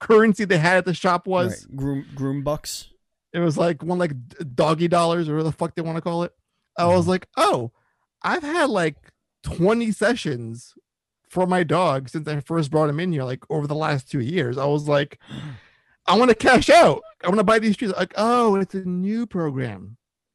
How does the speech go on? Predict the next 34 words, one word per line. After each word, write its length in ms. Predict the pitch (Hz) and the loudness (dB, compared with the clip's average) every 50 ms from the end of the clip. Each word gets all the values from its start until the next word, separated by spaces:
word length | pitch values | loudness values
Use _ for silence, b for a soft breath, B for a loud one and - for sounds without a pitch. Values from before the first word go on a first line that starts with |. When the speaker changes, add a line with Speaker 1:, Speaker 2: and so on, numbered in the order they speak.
| _ _ _ | _ _ _
Speaker 1:
It's 200 | - 143 110 95 | -8 -6 -6 -4
Speaker 2:
Uh-huh. 160 | 90 - - | -4 -4 -2
Speaker 1:
new." 280 | - 175 185 175 147 117 | -2 0 0 2 0 0
I 60 | 117 | 0
was 160 | 131 131 123 | -2 -2 0
like, 200 | 143 135 131 131 _ _ _ _ _ _ _ _ _ _ _ _ _ | 0 -2 -2 -4 _ _ _ _ _ _ _ _ _ _ _ _ _
"So 220 | - - 160 147 | -8 -2 0 0
none 200 | 143 139 143 151 160 | 2 2 0 0 0
of 60 | 165 | 0
my 100 | 160 160 | 0 -2
shit 400 | 151 - - 165 165 165 - _ _ _ _ _ _ _ _ _ _ _ | -2 -4 -2 -4 -4 -4 -4 _ _ _ _ _ _ _ _ _ _ _
counts? 520 | - 143 143 156 175 175 - - - _ _ _ _ _ _ _ _ _ _ _ _ _ _ _ _ _ _ _ _ _ | -6 -4 -4 -4 -4 -8 -10 -16 -20 _ _ _ _ _ _ _ _ _ _ _ _ _ _ _ _ _ _ _ _ _
You 60 | - | -6
have 80 | 135 127 | -4 -2
all 60 | 135 147 | -2 0
my 100 | 151 143 | 0 0
shit 160 | - 160 160 | 0 0 -2
on 160 | 151 147 143 | 0 -2 -2
file? 460 | - - 151 151 156 156 156 160 175 185 | -2 -2 -2 -2 -2 -4 -6 -8 -10 -12
It's 140 | 117 113 - | -10 -4 -2
all 140 | 143 135 127 | -2 -2 -2
booked 320 | 127 139 143 147 - - | -2 -2 -4 -4 -4 -8
on 160 | 127 127 131 | -6 -6 -4
your, 300 | 127 123 120 117 113 - - _ _ _ _ _ _ _ _ _ _ _ _ _ _ - | -4 -4 -4 -6 -8 -10 -12 _ _ _ _ _ _ _ _ _ _ _ _ _ _ -10
on 140 | 131 123 123 | -8 -6 -4
your 360 | 123 120 120 113 110 110 - - - | -4 -4 -6 -6 -8 -10 -12 -10 -8
website?" 440 | 143 135 139 - - 156 160 - - _ _ _ _ _ _ _ _ _ _ _ - | -6 -6 -6 -6 -6 -6 -6 -6 -8 _ _ _ _ _ _ _ _ _ _ _ -6
"No, 380 | 147 156 165 165 160 151 147 139 | -2 0 2 4 2 2 0 -2
sorry, 280 | - 160 156 151 147 | -2 -4 -4 -4 -4
sir." 280 | - - 139 135 139 135 _ _ _ _ _ _ _ _ _ _ _ _ _ _ _ _ _ _ _ | -4 -6 -6 -6 -8 -10 _ _ _ _ _ _ _ _ _ _ _ _ _ _ _ _ _ _ _
And 100 | - 123 | -8 -6
I 40 | 123 | -4
was 100 | 123 117 | -4 -4
like, 380 | 131 123 127 120 _ - - | -6 -6 -8 -8 _ -20 -20